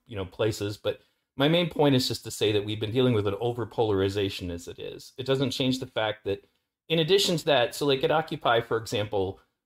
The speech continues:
there were violent activists who wanted to try to bring us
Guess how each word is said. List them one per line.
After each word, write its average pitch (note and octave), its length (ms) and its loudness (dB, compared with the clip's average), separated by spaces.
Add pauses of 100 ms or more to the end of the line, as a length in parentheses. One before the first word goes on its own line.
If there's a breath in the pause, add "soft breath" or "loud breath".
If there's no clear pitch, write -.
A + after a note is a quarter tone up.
(160)
there D#3 200 6
were F3+ 240 4
violent C#3 460 4
activists G2 600 -2
who B2+ 80 -4
wanted G#2+ 540 0
to G2+ 80 -10
try G2 480 2
to F2+ 360 -4
bring G#2 440 -4
us F#2 520 -10